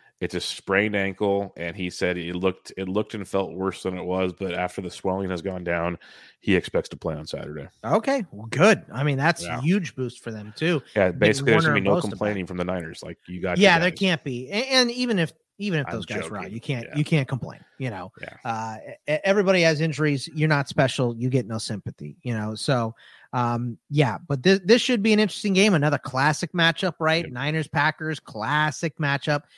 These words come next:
Speaker 2: Should be a lot of fun. I just don't think I can trust Jimmy G going into a cold
Speaker 1: Nope.
Speaker 2: environment like
Speaker 1: That's the
Speaker 2: that.
Speaker 1: big, that's my biggest
Speaker 2: You know,
Speaker 1: thing.
Speaker 2: i-,
Speaker 1: Yep.
Speaker 2: i-, he's, he's probably get-, he made the mistake in the Dallas game, and it
Speaker 1: Yep.
Speaker 2: almost cost him. So, uh, that's really what it's gonna boil down to for me.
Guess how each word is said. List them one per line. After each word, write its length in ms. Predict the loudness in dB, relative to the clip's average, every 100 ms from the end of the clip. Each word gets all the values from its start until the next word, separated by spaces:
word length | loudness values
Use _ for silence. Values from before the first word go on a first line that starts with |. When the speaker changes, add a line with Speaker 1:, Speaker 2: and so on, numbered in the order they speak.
| -20 _
Speaker 2:
Should 180 | -4 0
be 100 | 2
a 60 |
lot 200 | 2 2
of 80 | 0
fun. 260 | -2 -2 -2
I 200 | 0 -2
just 200 | -2 -6 _
don't 300 | -2 -2 -2 -8
think 160 | -6
I 120 | -6
can 160 | -6 -10
trust 280 | -6 -8 -6
Jimmy 200 | -10 -8
G 240 | -8 -10
going 220 | -8 -8 -8
into 200 | -10 -10
a 60 |
cold 400 | -6 -4 -2 0
Speaker 1:
Nope. 100 | 0
Speaker 2:
environment 480 | 0 0 0 0 -4
like 240 | -6 -6
Speaker 1:
That's 340 | -4 -2 -2 0
the 60 |
Speaker 2:
that. 80 | 0
Speaker 1:
big, 80 | 0
that's 140 | -2 0
my 80 | 0
biggest 360 | 2 2 2
Speaker 2:
You 60 | 0
know, 40 |
Speaker 1:
thing. 160 | 0 -2 -12 _ _ -8
Speaker 2:
i-, 60 |
Speaker 1:
Yep. 160 | -4 -2
Speaker 2:
i-, 180 | -4 -4
he's, 280 | -2 -2 -4 _
he's 240 | -8 -6 -6
probably 400 | 0 2 4 2
get-, 100 | 0
he 140 | 0
made 200 | 2 2
the 60 | 2
mistake 340 | 0 2 0
in 60 | 0
the 80 | -2
Dallas 320 | -2 -2 -6
game, 300 | -8 -8 -10
and 160 | -8
it 40 | -4
Speaker 1:
Yep. 80 | -4
Speaker 2:
almost 280 | -6 -8
cost 280 | -8 -8 -8
him. 160 | -12 -10
So, 380 | -4 -2 -2 -6 _ _ -8
uh, 340 | -4 -2 -2 -4 2
that's 360 | 6 6 4
really 260 | 2 4 4
what 160 | 2
it's 100 | 0
gonna 160 | -4 -6
boil 240 | -4 -6
down 240 | -6 -8 -10
to 100 | -12
for 140 | -12 -10
me. 180 | -10